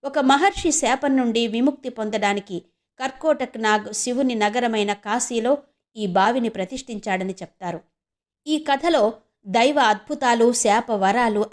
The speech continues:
చాలానే ఉన్నాయి. ఈ కారణంగా ఈ పాము మరింత రహస్యంగా కనిపిస్తుంది. భూమి క్రింద నిజంగా నాగలోకం అనే ప్రదేశం ఉందా అనే ప్రశ్న తరచూ ప్రజల మదిలో మెదులుతూనే ఉంటుంది.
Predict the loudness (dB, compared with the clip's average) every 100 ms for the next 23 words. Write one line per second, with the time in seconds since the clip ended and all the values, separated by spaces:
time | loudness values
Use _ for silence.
0 | -10 -8 -4 -2 -2 0 0 -2 -4 _
1 | _ _ -8 -2 2 4 4 4 4 2
2 | 0 -2 0 2 2 0 -2 -2 0 -2
3 | -2 -2 -2 -2 -4 -4 -8 -8 -6 -6
4 | -8 _ _ -6 2 4 4 2 -2 0
5 | 0 0 0 -2 0 0 0 0 -2 0
6 | 0 0 -2 -6 -4 -2 -2 -2 -2 2
7 | 2 0 -4 -2 0 4 2 2 -2 -2
8 | -4 -4 -6 -4 -4 -4 _ _ _ -6
9 | -2 -2 0 -2 0 0 2 2 2 0
10 | 0 0 0 -2 -2 -4 -4 -4 -4 -4
11 | -8 -16